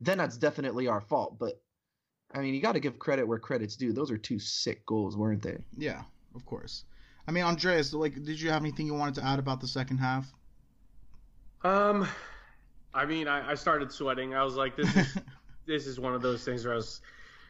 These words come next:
Speaker 3: it just looked, it was getting worse and worse and worse." Like, I looked away and they scored again. And, man, it, we really, really got lucky there to just finish it out after especially such a strong first half. What were we up? Four,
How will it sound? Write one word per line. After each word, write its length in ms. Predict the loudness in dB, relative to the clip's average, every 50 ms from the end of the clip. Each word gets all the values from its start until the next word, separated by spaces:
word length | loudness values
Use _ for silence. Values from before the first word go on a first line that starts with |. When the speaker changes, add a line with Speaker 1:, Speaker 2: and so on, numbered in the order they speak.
| -20 -14 -2 0
Speaker 3:
it 140 | 2 2
just 220 | 4 4 2 2 4
looked, 280 | 4 4 4 4 2 -2 -8 -8 -6
it 60 | 0 2
was 160 | 2 4 4
getting 260 | 4 4 4 4 4
worse 400 | 4 6 6 6 4 2 0 -4
and 240 | -4 -2 -2 0 2
worse 320 | 4 4 4 4 2 0 -2
and 120 | -2 2
worse." 220 | 2 2 2 0
Like, 100 | -2 -2
I 80 | 0 2
looked 240 | 2 2 0 0 0
away 280 | -2 0 0 0 0
and 100 | 0 -2
they 60 | -4 -6
scored 340 | -6 -2 0 2 2 2
again. 340 | 2 2 2 2 2 2 2
And, 220 | 0 0 -2 -4 -6 -12 -20 -20 -20 -20 -20 _ _ _ _ _ _ _ _ _ _ _ _ 0
man, 220 | 2 2 2 2 2
it, 160 | -2 -4 -4 -8 _ _ _ _ _ _
we 180 | -2 0 2 2
really, 500 | 2 4 4 6 6 6 6 6 4 4
really 420 | 4 4 4 4 4 2 0 0
got 260 | 0 0 0 0 0
lucky 300 | -2 -4 -4 -4 -4 -2 0
there 200 | 0 0 2 2
to 200 | 0 0 -2 -2 -6 _ _ _
just 240 | -6 -6 -6 -4 -2
finish 320 | 0 0 0 0 2 2
it 80 | 2 4
out 380 | 6 6 6 6 4 2 0 0
after 240 | -2 -2 0 0 -2
especially 440 | -2 0 0 0 0 2 2 0 2
such 240 | 2 0 0 0 -2
a 40 |
strong 520 | -4 -4 -6 -4 0 0 2 2 0 -2 -2 0
first 300 | 0 0 0 0 0 0
half. 180 | 0 0 0
What 140 | 0 -2 0
were 160 | 0 0 0
we 160 | 0 0 0
up? 160 | 0 -2 0 2
Four, 400 | 4 6 8 8 6 6 4